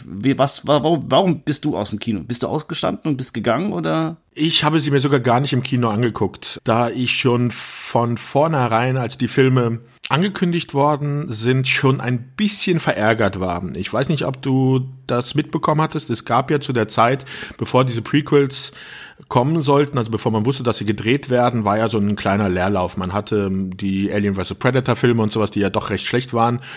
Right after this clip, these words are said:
Speaker 2: Und es gab dann Gerüchte oder auch schon Produktionsskizzen von dem Regisseur von District nine.
Speaker 1: Ja, Neil Blomkamp, ja.
Speaker 2: Genau, der vorhatte, einen Alien-Film zu drehen,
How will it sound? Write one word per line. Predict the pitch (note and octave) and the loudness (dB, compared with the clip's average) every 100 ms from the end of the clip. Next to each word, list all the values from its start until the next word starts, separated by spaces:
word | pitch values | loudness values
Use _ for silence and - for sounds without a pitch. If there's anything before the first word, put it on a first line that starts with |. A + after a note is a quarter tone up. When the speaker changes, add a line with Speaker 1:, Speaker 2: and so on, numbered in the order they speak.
| - - - - | -14 -16 -16 -2
Speaker 2:
Und | B2+ B2+ C#3 C3+ - | 4 4 4 -2 -2
es | C3 C3 - | 0 0 -2
gab | - A#2 C#3 - - | -2 2 2 -2 0
dann | C#3 D3 D3+ C#3+ B2+ | 0 2 0 -2 2
Gerüchte | A2+ G#2+ E3+ - D#3+ D#3 D3 | 2 4 2 2 0 2 2
oder | B2 A#2 A2+ G#2+ G#2+ G#2 | 0 -2 -2 -2 -2 -2
auch | G#2+ | -4
schon | - A2 G#2 G2+ G2+ | -4 -4 -2 -2 -4
Produktionsskizzen | - G#2+ G#2 - C3+ - - E3+ - - D#3+ E3 - - - - | -2 -2 0 0 0 0 -4 -6 -4 -4 -2 -2 -6 -16 -18 -4
von | - C3 C3+ | 2 2 4
dem | C3+ C3+ | 2 2
Regisseur | B2+ A#2+ C3+ C3 C3+ B2+ B2 | 2 0 0 0 2 2 0
von | - A2+ A#2+ | 0 -2 0
District | A#2+ B2+ - - - | -2 0 -2 -2 0
nine. | A2 B2+ G#2 F2+ | 2 2 0 -2
Speaker 1:
Ja, | F#2+ - F#2 | -2 -4 -6
Neil | F#2 A2 | 0 2
Blomkamp, | G#2 B2+ C3+ A2+ F#2+ E2 | 4 2 2 2 0 0
ja. | F2+ G2+ G#2+ _ _ | -2 -2 -4 _ _
Speaker 2:
Genau, | - A2 G#2+ A2+ C3 | -2 2 2 2 0
der | C3 A2 | -2 -2
vorhatte, | D3 C#3+ D3 C#3+ | 0 0 0 0
einen | C3+ | 0
Alien-Film | B2+ C#3 D3 - A#2 - | 0 0 -2 0 -2 0
zu | A2 | -2
drehen, | G#2+ A#2 | 0 0